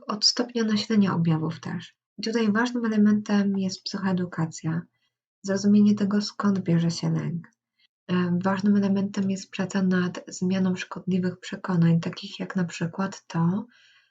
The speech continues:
że wszyscy pomyślą, że jestem głupia, kiedy zrobię błąd podczas prezentacji.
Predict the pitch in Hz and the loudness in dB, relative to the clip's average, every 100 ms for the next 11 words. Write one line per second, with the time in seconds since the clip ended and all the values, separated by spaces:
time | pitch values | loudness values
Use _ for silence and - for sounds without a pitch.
0 | _ _ _ - 190 - 240 - 214 208 | _ _ _ -2 -2 0 -4 -2 0 0
1 | 196 208 202 185 185 185 180 175 170 160 | 0 0 0 0 -2 -2 0 0 0 -4
2 | - 156 165 _ 196 180 175 180 175 175 | -2 -4 -4 _ -2 -2 0 0 2 2
3 | 170 170 170 - - 170 - - 165 - | 2 2 0 -2 -10 -10 -6 -4 -4 -4
4 | 165 165 165 160 165 - - | -2 0 0 -2 -6 -12 -20